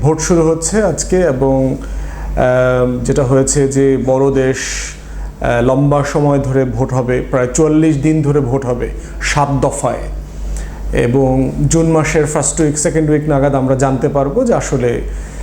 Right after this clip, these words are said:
অফিসিয়ালি কে, আহ, জিতলো, হারলো, এইসব আর কি। দুইটা অ্যালায়েন্স জোটে নির্বাচন হচ্ছে, একটা হচ্ছে এনডিএ, ন্যাশনাল ডেমোক্রেটিক অ্যালায়েন্স, যেটা বিজেপি লেড আর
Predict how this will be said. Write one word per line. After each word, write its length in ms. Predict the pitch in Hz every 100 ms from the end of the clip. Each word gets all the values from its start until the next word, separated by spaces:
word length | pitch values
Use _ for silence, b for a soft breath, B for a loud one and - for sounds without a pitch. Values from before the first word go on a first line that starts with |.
| B
অফিসিয়ালি 640 | 135 170 156 175 151 147
কে, 420 | 139 151 135 123 123 - -
আহ, 340 | 117 117 117
জিতলো, 420 | 117 143 - 131
হারলো, 420 | 117 120 120 120 120
এইসব 340 | 117 - 120
আর 80 | 117 -
কি। 120 | - - - - -
দুইটা 280 | 131 131 139
অ্যালায়েন্স 680 | 127 127 127 135 - - - - 131
জোটে 380 | 143 151 151 139
নির্বাচন 480 | 139 135 135 143 135
হচ্ছে, 320 | 131 - 175 - B B B B B -
একটা 280 | 120 -
হচ্ছে 240 | 127 - 151
এনডিএ, 600 | 131 143 143 143 139 135 - - - - - -
ন্যাশনাল 320 | 135 - 135 120
ডেমোক্রেটিক 460 | 131 135 135 147
অ্যালায়েন্স, 800 | 135 127 123 131 170 - - -
যেটা 240 | 135 123 127
বিজেপি 520 | 117 131 139 143 127
লেড 280 | 123 123
আর 100 | 143